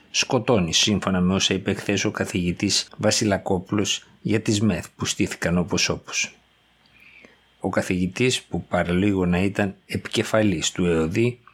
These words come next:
μετά την παραίτηση του κυρίου Αρκουμανέα, είπε συγκεκριμένα ότι για κλίνες μεθ που είχαν τοποθετηθεί στο προηγούμενο κύμα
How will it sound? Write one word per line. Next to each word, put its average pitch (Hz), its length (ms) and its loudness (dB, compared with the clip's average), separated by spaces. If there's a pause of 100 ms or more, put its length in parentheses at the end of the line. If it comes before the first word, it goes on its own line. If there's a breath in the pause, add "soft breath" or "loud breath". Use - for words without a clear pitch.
(160)
μετά 95 320 0
την 87 240 -2
παραίτηση 95 540 0
του 87 120 -2
κυρίου 95 340 2
Αρκουμανέα, 98 720 0 (760 soft breath)
είπε 147 260 0
συγκεκριμένα 110 760 2
ότι 107 140 -4
για 95 160 0
κλίνες 107 480 0
μεθ 104 260 0
που - 100 -4
είχαν 101 200 -2
τοποθετηθεί 95 600 -4
στο - 160 -4
προηγούμενο 90 640 0
κύμα 90 440 0